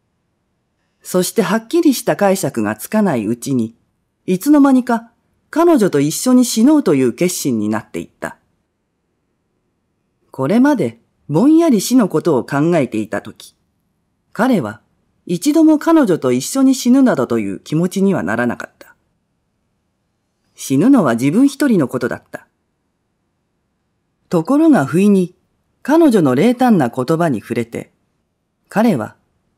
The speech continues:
彼女と一緒に死のうという気になった。それが発見なのだ。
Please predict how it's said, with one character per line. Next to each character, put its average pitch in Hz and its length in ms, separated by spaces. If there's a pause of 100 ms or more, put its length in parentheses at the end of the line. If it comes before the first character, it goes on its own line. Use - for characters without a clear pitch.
(100)
彼 294 280
女 180 120
と 127 120
一 131 80
緒 262 200
に 254 120
死 247 180
の 254 120
う 240 60
と 147 100
い 123 80
う 120 100
気 120 160
に 107 100
な 107 100
っ - 60 (120)
た。 - 180 (1600)
そ 120 200
れ 143 140
が 226 320 (500)
発 147 280
見 165 180
な 151 120
の 101 100
だ。 - 180